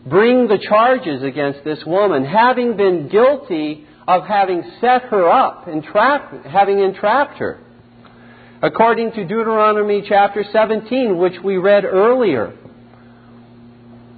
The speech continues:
could not come as witnesses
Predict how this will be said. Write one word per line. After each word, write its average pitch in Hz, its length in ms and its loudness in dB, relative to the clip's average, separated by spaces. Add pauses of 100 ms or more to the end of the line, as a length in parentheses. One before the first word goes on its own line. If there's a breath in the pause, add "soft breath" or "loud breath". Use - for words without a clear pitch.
(1500)
could 202 220 4
not 214 560 0
come 160 440 -2 (1500)
as 160 240 2
witnesses 151 800 -2